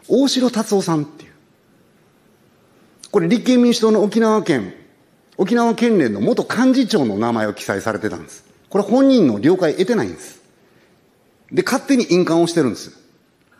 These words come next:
で、どうしてこの大城さんって方が元幹事長って名前になってるかって言ったら、この金城って人が立候補者になりますってことを決めたときに、「あ、俺この人じゃ無理です」って。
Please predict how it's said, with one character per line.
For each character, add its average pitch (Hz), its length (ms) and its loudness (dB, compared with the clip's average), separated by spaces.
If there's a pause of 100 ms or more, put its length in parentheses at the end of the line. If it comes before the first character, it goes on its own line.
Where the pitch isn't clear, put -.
(560)
で、 175 180 2
ど 320 200 4
う 302 40 2
し - 60 -4
て 247 80 0
こ 196 100 0
の 190 220 2
大 208 140 2
城 185 180 -2
さ 190 120 2
ん 185 40 2
っ - 20 -2
て 151 60 -6
方 110 180 -2
が 95 200 -4
元 131 460 -2 (640)
幹 165 180 2
事 151 120 -2
長 117 140 -2
っ 92 40 -10
て 107 120 -4
名 107 80 -4
前 110 140 -2
に 95 40 -4
な 90 60 -8
っ - 20 -10
て - 80 -8
る 95 80 -8
か 90 60 -10
っ - 20 -10
て - 100 -18
言 92 60 -8
っ - 20 -8
た 101 100 -2
ら、 - 240 -16 (220)
こ 208 120 0
の 208 80 0
金 330 280 4
城 180 140 2
っ 107 60 -4
て 120 100 -6
人 135 140 -4
が 101 100 -2
立 127 220 -2
候 175 180 2
補 196 80 0
者 175 140 0
に 120 80 2
な 110 100 0
り 120 80 0
ま 139 80 2
す 147 80 -6
っ - 20 -16
て 135 60 -6
こ 110 80 -6
と 110 80 -10
を 101 60 -12
決 - 100 -6
め 143 100 0
た 104 80 -6
と 101 80 -4
き 90 40 -10
に、 90 160 -8 (360)
「あ、 - 200 -2
俺 240 160 2
こ 277 120 0
の 320 80 4
人 285 140 2
じ 165 80 0
ゃ - 20 2
無 160 120 2
理 180 80 2
で 113 100 -4
す」 - 200 -14
っ - 20 -20
て。 - 80 -20